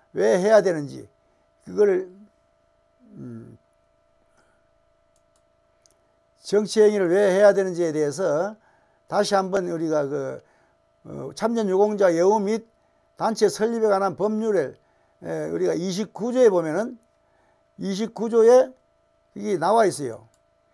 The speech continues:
이십구 조에 정치 활동의 금지,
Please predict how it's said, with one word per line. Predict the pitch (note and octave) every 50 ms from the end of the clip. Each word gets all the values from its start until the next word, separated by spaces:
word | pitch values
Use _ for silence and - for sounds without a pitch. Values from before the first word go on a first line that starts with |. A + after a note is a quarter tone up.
| _ _ _ _ _ _ _ _ _ _ _ -
이십구 | F#3 G3+ G3 F#3 G#3+ F#3 - - G#3+ A#3 G#3+
조에 | A#3 A3+ A3+ A3 G#3+ A3 A#3+ B3 B3 - - _ _ _ _ _ _ _ _ -
정치 | - G#3 A#3 A#3+ G#3 - A3+
활동의 | G3+ G3+ G3+ G3+ G#3 G3+ F#3+ D#3+
금지, | - - F#3+ G3+ G#3 F#3 A3 G#3 D#3+ C#3 D3+ D#3 F#3